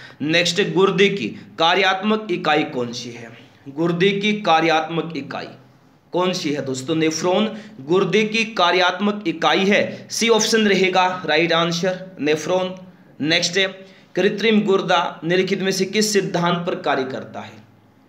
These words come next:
किस सिद्धांत पर कार्य करता है कृत्रिम गुर्दा?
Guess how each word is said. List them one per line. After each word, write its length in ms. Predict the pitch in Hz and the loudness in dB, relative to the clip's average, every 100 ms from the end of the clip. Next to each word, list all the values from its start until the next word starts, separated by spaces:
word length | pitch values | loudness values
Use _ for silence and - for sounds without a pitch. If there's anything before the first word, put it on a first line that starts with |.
| _ _ _ | _ _ _
किस 200 | - 202 | -2 0
सिद्धांत 460 | 202 175 170 185 202 | 2 2 2 0 0
पर 80 | 185 | -2
कार्य 300 | - 165 170 | 0 2 2
करता 300 | 165 160 170 | 0 0 0
है 60 | |
कृत्रिम 440 | 165 165 - 156 160 | 0 -4 -4 -4 -2
गुर्दा? 480 | 151 147 175 202 | -4 -2 -2 -2